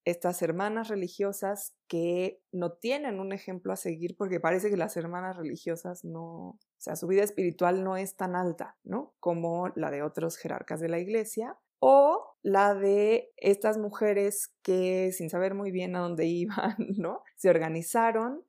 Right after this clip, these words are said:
pero de pronto se vieron compelidas a contar sus historias como si fueran historias individuales, ¿no? Y entonces, ¿qué pasaba ahí? ¿Se queda en la pura experiencia o cómo entra esto ahí?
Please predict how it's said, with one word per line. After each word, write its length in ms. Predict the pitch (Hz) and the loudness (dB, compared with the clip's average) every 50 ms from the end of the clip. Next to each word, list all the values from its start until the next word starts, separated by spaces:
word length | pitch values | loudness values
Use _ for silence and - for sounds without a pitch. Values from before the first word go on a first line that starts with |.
| _ _ | _ _
pero 220 | - 190 180 180 180 | 4 8 8 10 8
de 100 | 185 185 | 8 4
pronto 1080 | 185 - - 202 214 214 220 220 220 208 - 220 214 220 220 220 226 226 233 226 - - | 2 0 0 0 2 2 2 0 0 2 4 4 6 6 6 6 6 4 4 2 -2 -4
se 220 | - - - 185 | -2 2 2 4
vieron 760 | 170 185 190 190 196 196 202 202 208 208 208 208 202 202 - _ _ | 6 6 4 4 4 2 0 -2 -4 -4 -4 -6 -6 -8 -12 _ _
compelidas 760 | - 180 175 165 180 170 175 202 240 269 240 196 170 175 - | -2 -2 0 2 2 2 4 2 2 0 0 0 0 -2 -4
a 80 | 165 | -4
contar 320 | - 165 160 156 175 180 185 | -4 -4 -2 -2 -2 -2 -2
sus 160 | 208 202 180 | -4 -8 -8
historias 440 | 180 - - 180 175 185 196 196 - | -10 -6 -4 -2 0 0 -2 -2 -4
como 180 | - 180 165 | -6 -6 -6
si 100 | 165 - | -6 -6
fueran 240 | - 175 175 185 185 | -6 -4 -4 -4 -4
historias 420 | 170 175 - 170 160 165 170 170 175 | -6 -4 -2 -2 0 0 -2 -4 -6
individuales, 840 | 160 156 147 151 147 - - 156 156 151 - - - - - - - - | -8 -8 -8 -8 -8 -6 -4 -2 -2 -2 -2 -6 -8 -10 -14 -16 -12 -10
¿no? 240 | 180 196 226 269 262 | -8 -8 -6 -6 -6
Y 80 | 196 | -6
entonces, 540 | 190 165 - 175 180 190 180 180 - - - _ _ _ | -6 -6 -4 -4 -4 -4 -4 -6 -8 -12 -18 _ _ _
¿qué 120 | - 196 185 | -2 -2 0
pasaba 380 | 190 196 190 - 196 185 180 | 0 -2 0 0 0 2 2
ahí? 140 | 190 226 226 | 2 2 0
¿Se 160 | 208 - 165 - | -2 -4 -4 -2
queda 160 | - 175 185 | 0 -2 0
en 80 | 185 185 | 0 -2
la 140 | 170 160 | -4 -2
pura 140 | - 170 170 | -2 -2 -2
experiencia 880 | 175 - - - 147 127 147 147 185 208 226 226 214 - - 175 - 143 | -2 -4 -6 -6 -6 -4 -4 -4 -4 -6 -6 -6 -8 -8 -8 -8 -6 -8
o 120 | 139 135 - | -10 -10 -10
cómo 480 | - 180 165 170 175 175 170 170 - _ _ _ | -10 -8 -6 -6 -6 -6 -6 -8 -10 _ _ _
entra 320 | - 160 156 - 151 - | -12 -12 -10 -8 -10 -10
esto 200 | - - - - | -10 -10 -8 -8
ahí? 160 | - - - | -8 -8 -8